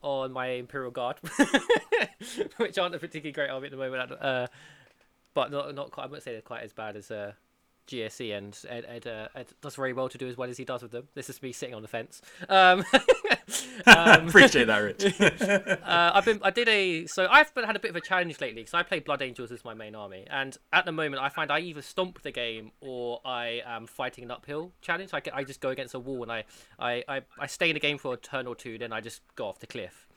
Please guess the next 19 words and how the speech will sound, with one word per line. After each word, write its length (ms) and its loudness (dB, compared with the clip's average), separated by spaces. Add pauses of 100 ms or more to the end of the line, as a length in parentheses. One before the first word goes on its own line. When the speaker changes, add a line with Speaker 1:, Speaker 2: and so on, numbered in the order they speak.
(340)
Speaker 1:
So 80 -8
I'm 40 -12
trying 220 0
to 80 -2
find 240 0
a 60 -6
list, 340 -4
uh, 320 -4 (340)
a 100 -4
way 280 0
of 320 -8 (100)
getting 280 -6
a 40 -4
good 240 -8
balance 440 2
where, 320 -4 (400)
um, 340 -8
I 120 -8
can 340 -18